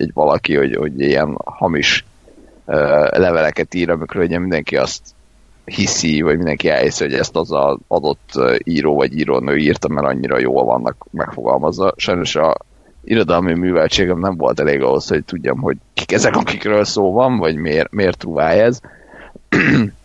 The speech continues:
De, de hogy volt egy érdekes alapötlet, öm, mondom, maga a film az nem rossz, csak egy kicsit, kicsit ezt érzed, hogy így vékonyka, hogy hát akkor tényleg, tényleg ennyi történik, amit, amit elmondok.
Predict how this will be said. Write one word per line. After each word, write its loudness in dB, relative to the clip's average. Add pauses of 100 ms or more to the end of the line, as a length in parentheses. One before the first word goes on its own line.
(560)
De, 2
de 2
hogy 4
volt 2
egy -8
érdekes -2
alapötlet, 0
öm, -2 (600)
mondom, -4
maga 4
a 4
film 0
az 0
nem 0
rossz, 0
csak -4
egy -2
kicsit, -6
kicsit -6
ezt -2
érzed, 2
hogy 0
így 0
vékonyka, 0
hogy 0 (300)
hát -6
akkor -6
tényleg, 0
tényleg 0
ennyi -2
történik, -4
amit, -4
amit -2
elmondok. 2